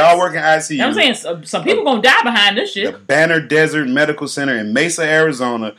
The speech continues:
Speaker 1: Sixteen nurses in the I C U are pregnant. How in the hell y'all gonna have, I mean, what, what the, hey, it's about to be sixteen job openings
Speaker 2: Yeah,
Speaker 1: at the,
Speaker 2: so
Speaker 1: uh,
Speaker 2: lose
Speaker 1: Banner
Speaker 2: your
Speaker 1: Desert
Speaker 2: <laughs>
Speaker 1: Medical Center. And <laughs> so if you a nurse and you looking for a job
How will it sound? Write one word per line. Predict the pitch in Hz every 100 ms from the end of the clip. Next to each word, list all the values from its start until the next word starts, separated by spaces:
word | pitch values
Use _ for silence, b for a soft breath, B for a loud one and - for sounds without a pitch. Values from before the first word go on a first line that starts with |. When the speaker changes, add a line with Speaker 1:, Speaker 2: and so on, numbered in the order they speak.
| b b
Speaker 1:
Sixteen | _ - 233 226 - 185 170
nurses | 160 147 135
in | 120
the |
I | 127 143
C | 139
U | 131
are | 123 120
pregnant. | 127 110 101 B B -
How | 508
in | 233
the |
hell | 185 220 208
y'all | 196
gonna | 190 180
have, | 170
I | 180
mean, | 185 196
what, | 277 415 b b b _
what | 466 -
the, | -
hey, | - 143
it's | 165
about | 202 175
to |
be | 151 139
sixteen | 208 208 - 190 180
job | 180 180 170
openings | 147 139 127 120 113 - - b -
Speaker 2:
Yeah, | 196 180
Speaker 1:
at | 131 135
the, |
Speaker 2:
so | 131 131 127
Speaker 1:
uh, |
Speaker 2:
lose | 117
Speaker 1:
Banner | 147 156
Speaker 2:
your | 156
Speaker 1:
Desert | 165 147 135 127
Speaker 2:
<laughs> | 131
Speaker 1:
Medical | 139 135 131
Center. | 123 120 110 101 101
And | 113 117 113 147
<laughs> |
so | 123
if | 117 170
you | 208
a |
nurse | 190 196 208 208 - -
and | 107
you | 143
looking | 170 160
for | 165
a | 143
job | 160 180 190 202 190